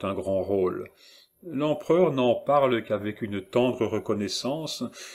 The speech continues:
n'hésitant pas à croire que les relations distinguées, la situation supérieure dans laquelle cette dame le plaça si jeune dans la société, peuvent avoir grandement influé sur les destinées de sa vie.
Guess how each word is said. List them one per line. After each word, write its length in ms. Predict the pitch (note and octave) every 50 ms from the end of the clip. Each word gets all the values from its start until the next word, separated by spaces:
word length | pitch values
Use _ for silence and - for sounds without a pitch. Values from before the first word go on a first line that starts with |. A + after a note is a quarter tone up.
| - - _ - -
n'hésitant 480 | A#2 B2 B2 B2+ A#2+ - C3 A2+ G#2+
pas 260 | - - C#3+ B2+ A2
à 60 | G2 F#2+
croire 500 | - - - C#3 D3 D3 C3 A2+ - -
que 120 | - A#2
les 160 | G#2 G2 G2
relations 480 | G2 F#2 G#2 G2+ G2 - - - - B2
distinguées, 800 | G#2+ G2+ F#2 - - - F#2+ F#2 F#2 F#2 A#2 C#3+ E3+ E3+ C3+ - - - - - _ _ -
la 220 | A#2 A2 A2 A2+
situation 680 | - - A#2+ - - - A#2 A2+ A2 - - - B2
supérieure 640 | A2+ - - B2 - - G#2+ F#2+ F#2 G2+ B2+ C#3 A#2+
dans 100 | G2 F#2+
laquelle 380 | F#2 F2 - - - A2+ A2+ -
cette 220 | - A#2 - G#2+
dame 320 | G2 F2+ G#2 G#2+ G2+ G2+
le 100 | G2+ G2
plaça 460 | F#2 - G2 F2+ F2+ - - C#3+ A#2+ G#2
si 180 | - - G#2+
jeune 380 | G2 F#2 A#2 D3+ D#3 B2 G#2 G2
dans 160 | F#2+ G2+ G2
la 100 | G2 F#2
société, 720 | F2+ - G#2 F#2+ - - - G2 F#2 - - D3+ D#3+ D3+ - - - - - - _ _ _
peuvent 260 | - E3+ F3 F3+ - -
avoir 400 | A#2+ G#2+ G2 A#2 C#3 D3 C3 A#2+
grandement 580 | G#2+ A2 B2 B2+ A#2 G#2+ G#2 G2+ B2+ C3+ B2+ -
influé 580 | G2+ G2 - - - F#2+ F2+ F#2+ A2+ B2 B2
sur 180 | B2 - - G2+
les 80 | F#2+ F#2
destinées 460 | F#2+ G2 - - - G2+ G2 A2 G#2+
de 80 | G2
sa 200 | F#2 - - F#2+
vie. 340 | F2 E2 E2 E2+ F#2 F2+ F#2